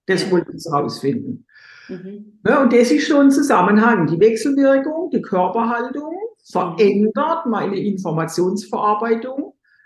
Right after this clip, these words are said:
Speaker 1: und verändert die Art und Weise, wie ich Stimuli aus der Außenwelt auf mich beziehe.
Speaker 2: Mhm.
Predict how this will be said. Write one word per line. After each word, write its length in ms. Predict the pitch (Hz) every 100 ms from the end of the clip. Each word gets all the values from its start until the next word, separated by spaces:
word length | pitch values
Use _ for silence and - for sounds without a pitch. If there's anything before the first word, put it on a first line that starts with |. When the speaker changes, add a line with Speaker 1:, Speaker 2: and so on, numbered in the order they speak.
| _ _ _
Speaker 1:
und 420 | 226 226 226 220
verändert 920 | - 208 196 190 202 208 254 277 - -
die 100 | -
Art 300 | 196 190 208
und 160 | 185
Weise, 540 | 165 160 180 185 240 233
wie 240 | 214 220
ich 400 | 226 - - _
Stimuli 720 | - - - 226 233 240 254 -
aus 280 | 185 185
der 180 | 175 156
Außenwelt 760 | 147 170 202 - 214 226 - -
auf 220 | 185 180
mich 280 | 180 175 -
beziehe. 720 | 202 202 - 151 120 123 156 _ _ _ _ _ -
Speaker 2:
Mhm. 520 | 156 135 196 214